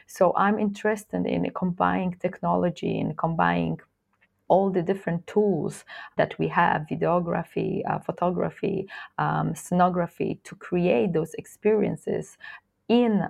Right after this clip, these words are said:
art industry. Uh, so we can really, really bring that to everybody and all around the world.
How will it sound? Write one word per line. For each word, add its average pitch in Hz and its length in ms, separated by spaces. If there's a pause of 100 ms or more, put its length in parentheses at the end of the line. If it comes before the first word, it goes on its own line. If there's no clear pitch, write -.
art 165 260
industry. 165 680 (480)
Uh, 147 180
so 170 220
we 170 100
can 175 380
really, 196 420
really 180 420
bring 160 340
that - 200 (140)
to - 120 (140)
everybody 170 720
and - 400 (100)
all 165 200
around - 240
the - 100
world. - 400